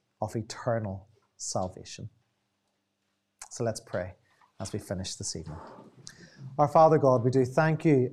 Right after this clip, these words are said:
uh, for your word that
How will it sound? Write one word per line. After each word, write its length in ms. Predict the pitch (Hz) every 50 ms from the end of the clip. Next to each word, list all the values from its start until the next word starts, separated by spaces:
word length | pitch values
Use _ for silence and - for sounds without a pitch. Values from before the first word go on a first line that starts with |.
| 123 123
uh, 180 | 123 120 117 107 - 123 - - -
for 400 | - 139 131 127 127 120 120 - - - - _ _ _ _ _ _ _ _ _ _ _ _ - - _ _ _ _ -
your 220 | 147 160 170 175
word 460 | 165 135 147 143 143 151 156 147 123
that 240 | 143 135 127 127 -